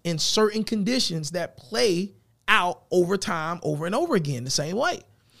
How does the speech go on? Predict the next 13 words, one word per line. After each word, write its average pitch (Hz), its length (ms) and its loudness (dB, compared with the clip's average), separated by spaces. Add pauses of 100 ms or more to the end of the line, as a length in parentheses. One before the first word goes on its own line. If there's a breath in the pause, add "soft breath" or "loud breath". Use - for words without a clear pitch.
(180 soft breath)
And 220 100 0
so 247 180 6
our 240 160 2
strategy, 240 540 2
our 247 240 0
setup 269 420 2
is 196 100 -2
basically 214 400 -2
saying, 208 260 -2
"Hey, 208 140 2
when 165 260 -4
this 294 240 0
happens, 214 560 -2